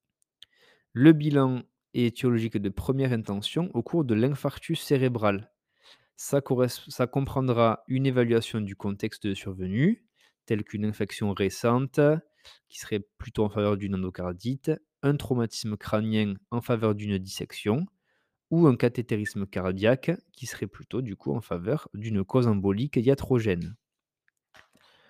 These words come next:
On va faire une évaluation clinique à la recherche d'arguments en faveur d'une macroangiopathie, telle qu'un souffle carotidien,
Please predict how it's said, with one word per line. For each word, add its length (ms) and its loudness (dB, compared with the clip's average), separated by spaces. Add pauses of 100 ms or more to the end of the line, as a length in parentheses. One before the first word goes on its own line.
(440)
On 120 4
va 100 10
faire 160 4
une 120 4
évaluation 440 4
clinique 640 -2
à 120 2
la 100 6
recherche 460 -6
d'arguments 600 0
en 40 -4
faveur 360 0
d'une 220 -4
macroangiopathie, 1300 -2
telle 160 0
qu'un 200 -6
souffle 360 -6
carotidien, 760 -4